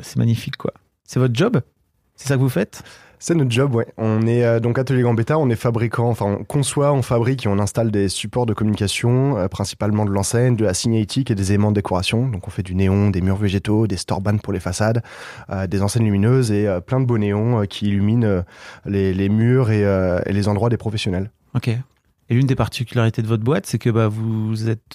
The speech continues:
Speaker 1: trois poteaux.
Speaker 2: Ouais, ouais, c'est vrai que c'est, euh, c'est
Speaker 1: Ah, vous
Speaker 2: quelque
Speaker 1: êtes
Speaker 2: chose de
Speaker 1: associés.
Speaker 2: particulier. Ouais, exactement. On est, euh, on est trois amis d'enfance. Euh, et au sein de la boîte, on a aussi pas mal de, de gens qui proviennent de la même famille ou qui proviennent du même, euh,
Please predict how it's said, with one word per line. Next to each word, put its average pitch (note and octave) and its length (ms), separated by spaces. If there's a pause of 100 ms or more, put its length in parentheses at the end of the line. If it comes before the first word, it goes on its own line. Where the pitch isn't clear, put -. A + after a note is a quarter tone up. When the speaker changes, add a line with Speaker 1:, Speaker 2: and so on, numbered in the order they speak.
(140)
Speaker 1:
trois C#3+ 380
poteaux. E3 420 (840)
Speaker 2:
Ouais, B2+ 180 (180)
ouais, C3 180
c'est - 160
vrai A#2 180
que - 60
c'est, A#2 220
euh, G#2+ 180
c'est G2+ 80
Speaker 1:
Ah, - 20
vous B2+ 80
Speaker 2:
quelque B2+ 120
Speaker 1:
êtes - 40
Speaker 2:
chose B2 80
de A#2 60
Speaker 1:
associés. C3+ 260
Speaker 2:
particulier. B2 300 (280)
Ouais, C3 300
exactement. C3 560
On A2+ 180
est, A#2+ 120
euh, A#2+ 100
on A#2+ 100
est B2 80
trois E3 280
amis D3 120
d'enfance. C#3+ 540
Euh, A#2 720 (520)
et - 20
au G#2+ 100
sein B2+ 100
de G#2+ 40
la G2+ 60
boîte, A2+ 220
on A2+ 80
a G2+ 40
aussi G2+ 220
pas A#2+ 140
mal A2+ 200
de, G2 300
de G2 160
gens A2 280
qui - 200
proviennent A2 300
de G#2+ 60
la G2 80
même A2 160
famille A2+ 460
ou G2+ 180
qui - 140
proviennent G#2+ 340
du G2 100
même, A2 200
euh, F#2+ 120